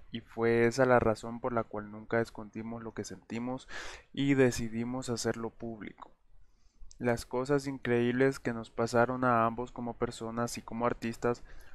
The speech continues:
fue una bendición y el resultado de un amor bonito que nos llegó a cada uno en el momento que más lo necesitamos.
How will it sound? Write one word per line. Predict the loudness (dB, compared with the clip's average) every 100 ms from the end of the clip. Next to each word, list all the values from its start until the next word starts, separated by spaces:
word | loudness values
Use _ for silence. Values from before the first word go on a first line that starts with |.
| -14
fue | -4 -2
una | -2 2 2
bendición | 2 -2 -8 -6 -6 -4
y | 0
el | 0
resultado | 2 2 0 -6 -2 4 6 4 0
de | -2
un | -4 -4
amor | -4 -4 -6
bonito | -6 -8 -8 -8 -6
que | -8
nos | -8 -16 _
llegó | -6 -6 -4 -6 -6 -6
a | -6
cada | 2 6 8 6
uno | 4 -2 -10 -10 -10 -6
en | -2
el | -2
momento | -4 -8 -6 -6 -6 -8
que | -8
más | -2 -4 -4
lo | -12
necesitamos. | -10 -10 -10 -12 -12 -10 -10 -10 -16 -20 -20